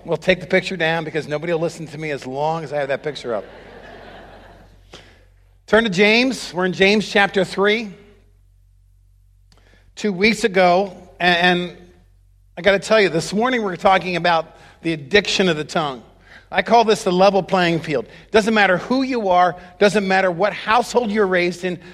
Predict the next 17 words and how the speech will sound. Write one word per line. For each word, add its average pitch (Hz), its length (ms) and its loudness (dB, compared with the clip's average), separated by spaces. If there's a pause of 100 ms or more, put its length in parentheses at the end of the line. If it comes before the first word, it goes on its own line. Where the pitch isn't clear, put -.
(100)
doesn't 208 240 2
matter 208 180 2
how 196 280 2
old 247 380 2
or 214 140 0
young 233 300 0
you 208 240 -4
are, 147 400 2 (320)
this 202 260 4
is 262 140 0
a 196 220 2
problem 220 920 2
that 180 180 2
we 185 160 2
all 196 180 4
have, 220 340 2
amen? 190 500 -2